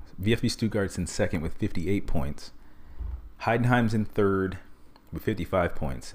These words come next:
And then Hamburg's in fourth with fifty-four. Darmstadt's in fifth with forty-nine. Bochum's in sixth with forty-six.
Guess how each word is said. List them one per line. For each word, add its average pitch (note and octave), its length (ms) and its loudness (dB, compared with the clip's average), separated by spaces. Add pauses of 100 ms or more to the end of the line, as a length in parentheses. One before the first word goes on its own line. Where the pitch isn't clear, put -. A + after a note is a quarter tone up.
(100)
And E2 120 -4
then D2+ 60 -2
Hamburg's F#2+ 560 2
in E2 80 -2
fourth F2+ 400 -2
with D#2 80 -8
fifty-four. G2+ 720 0 (420)
Darmstadt's F2+ 500 -2
in E2 100 -4
fifth F2 240 -4
with D2+ 100 -6
forty-nine. D#2+ 640 -2 (500)
Bochum's E2 520 -2
in D#2 200 -6
sixth - 380 -6
with - 100 -10
forty-six. E2 640 -2